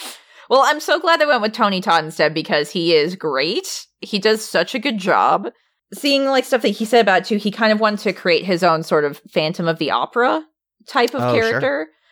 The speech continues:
Speaker 1: Yeah, this Phantom where he's, like, kind of deeply romantic and, like, alluring and kind of, um, what's the word I'm looking for? Suave isn't exactly the right word.
Speaker 2: I,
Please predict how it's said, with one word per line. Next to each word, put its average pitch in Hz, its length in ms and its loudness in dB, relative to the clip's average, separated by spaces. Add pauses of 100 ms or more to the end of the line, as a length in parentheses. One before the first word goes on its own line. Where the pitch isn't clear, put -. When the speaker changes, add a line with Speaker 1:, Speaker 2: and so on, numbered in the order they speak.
(120)
Speaker 1:
Yeah, 170 280 2
this 170 220 -10
Phantom 240 440 2
where 202 140 4
he's, 202 240 -2
like, 170 320 0 (460)
kind 247 220 0
of 220 120 -2
deeply 233 420 0
romantic 190 880 0
and, 180 200 0
like, 165 260 0
alluring 165 560 4
and 143 160 -8
kind 147 300 -4
of, 123 300 -2
um, 98 680 -2 (960)
what's 190 220 -4
the 170 80 2
word 143 240 2
I'm 117 220 -2
looking 110 360 -10
for? 90 540 -4 (180)
Suave 214 480 0
isn't 185 220 -4
exactly 143 500 -4
the 127 100 -6
right 110 260 0
word. 87 380 -8 (280)
Speaker 2:
I, 151 100 -2